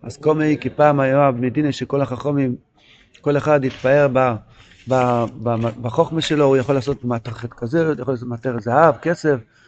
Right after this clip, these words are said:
סוליטרה ופילבר. אמר להם אחד, "אני חכם יותר ממכם,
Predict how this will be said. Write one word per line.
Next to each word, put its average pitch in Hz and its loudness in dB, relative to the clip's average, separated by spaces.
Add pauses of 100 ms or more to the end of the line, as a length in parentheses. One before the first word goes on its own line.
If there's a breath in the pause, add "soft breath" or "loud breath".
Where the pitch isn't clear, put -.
(140)
סוליטרה 185 4
ופילבר. 165 4 (1160 soft breath)
אמר 151 6
להם 156 4
אחד, 180 6
"אני 165 0
חכם 160 -2
יותר 175 0
ממכם, 170 0